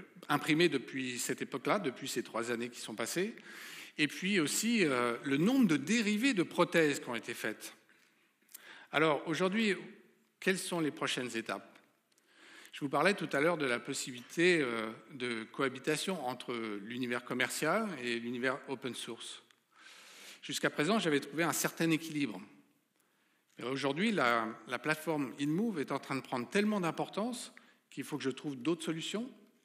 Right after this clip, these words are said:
Et, euh, je ne sais pas encore comment je vais procéder, mais, et d'autant plus que d'ici à ce qu'on invente le sandwich open source, il faudra bien que je trouve un moyen de vivre. En tout cas, sachez que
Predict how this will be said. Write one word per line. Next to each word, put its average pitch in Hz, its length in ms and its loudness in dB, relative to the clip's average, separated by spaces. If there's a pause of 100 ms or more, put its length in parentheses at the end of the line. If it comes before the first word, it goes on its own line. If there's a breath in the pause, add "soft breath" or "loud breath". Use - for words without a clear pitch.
(800 loud breath)
Et, 135 300 4
euh, 117 560 2
je 123 160 -4
ne 202 100 2
sais 202 140 0
pas 202 120 -2
encore 160 380 0
comment 123 220 -2
je 107 80 -6
vais 113 80 -2
procéder, 165 500 -2
mais, 139 320 4 (840 loud breath)
et 131 100 0
d'autant 143 240 0
plus 185 240 -2
que 127 320 0
d'ici 127 320 -2
à 160 60 6
ce - 100 -2
qu'on 156 140 2
invente 143 400 2
le 117 240 -2
sandwich 139 420 0
open 123 240 -4
source, 170 320 -4
il 127 60 -6
faudra 117 260 0
bien 131 220 -4
que 120 120 -8
je 113 80 -6
trouve - 220 -12
un 110 80 -4
moyen 120 300 0
de 123 80 -2
vivre. 185 280 -4 (2500 loud breath)
En 139 100 -4
tout 180 120 0
cas, 165 180 8
sachez 170 360 6
que 147 360 4